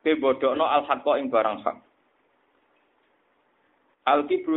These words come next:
te kang aran sombong iku antus safiha yen to goblokno sira, to membodohkan sira al-haqqa ing barang hak. Wa tahmisun nas. Wa tahmisu lan nyepelekno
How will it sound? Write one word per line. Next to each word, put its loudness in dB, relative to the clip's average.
te 0
kang 2
aran 0
sombong -2
iku 0
antus -2
safiha 0
yen -4
to -4
goblokno -2
sira, -2
to 0
membodohkan -2
sira -2
al-haqqa -2
ing -6
barang -10
hak. -14
Wa -2
tahmisun 0
nas. -4
Wa -4
tahmisu 0
lan 0
nyepelekno -2